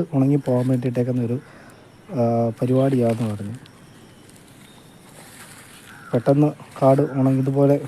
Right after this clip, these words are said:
നല്ല രീതിയിൽ ഉണങ്ങി വരും. ഒരു രണ്ട് മൂന്ന് ദിവസത്തിനുള്ളിൽ, ആ, ഇത് ഇങ്ങനെ ഉണങ്ങി വരും. നല്ല വെയിലടിച്ച് ഇത് ചൂടായി കഴിയുമ്പോൾ ഉണങ്ങി വരും. ഇതുപോലെ നല്ല രീതിയിൽ ഇത് നമ്മൾ നേരത്തെ ഇവിടെ ഇങ്ങനെ ഇട്ട്, ഇട്ടതാണ്.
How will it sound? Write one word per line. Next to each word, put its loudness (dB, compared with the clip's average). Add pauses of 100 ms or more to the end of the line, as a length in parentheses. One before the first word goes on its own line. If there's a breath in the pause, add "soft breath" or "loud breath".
നല്ല 2
രീതിയിൽ -2
ഉണങ്ങി 4
വരും. 2 (360)
ഒരു 2
രണ്ട് 0
മൂന്ന് 0
ദിവസത്തിനുള്ളിൽ, -2 (760 loud breath)
ആ, -2 (640)
ഇത് -4
ഇങ്ങനെ -2
ഉണങ്ങി 2
വരും. -2
നല്ല -2
വെയിലടിച്ച് -4
ഇത് -4
ചൂടായി -4
കഴിയുമ്പോൾ -4
ഉണങ്ങി -2
വരും. -8 (1600)
ഇതുപോലെ -2
നല്ല -2
രീതിയിൽ -2 (240)
ഇത് 0
നമ്മൾ 2
നേരത്തെ 0
ഇവിടെ 0
ഇങ്ങനെ 2
ഇട്ട്, -6
ഇട്ടതാണ്. 2